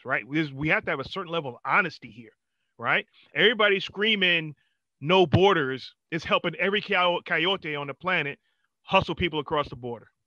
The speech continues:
It is what it is, right? There is a reason why there are borders. There's a reason why this trafficking is illegal. And there's a,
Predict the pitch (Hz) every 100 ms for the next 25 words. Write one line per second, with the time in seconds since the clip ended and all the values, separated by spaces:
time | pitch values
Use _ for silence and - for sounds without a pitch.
0 | _ _ _ - 180 208 285 214 160 156
1 | 127 135 247 135 _ - _ _ _ _
2 | _ 123 151 233 - _ _ _ _ _
3 | - _ 139 _ _ _ _ - 196 196
4 | 160 156 117 160 226 214 190 147 127 120
5 | 107 110 160 170 156 143 131 117 117 190
6 | 165 147 139 127 123 - 135 139 139 127
7 | 110 107 135 196 202 180 _ - 131 156
8 | 135 135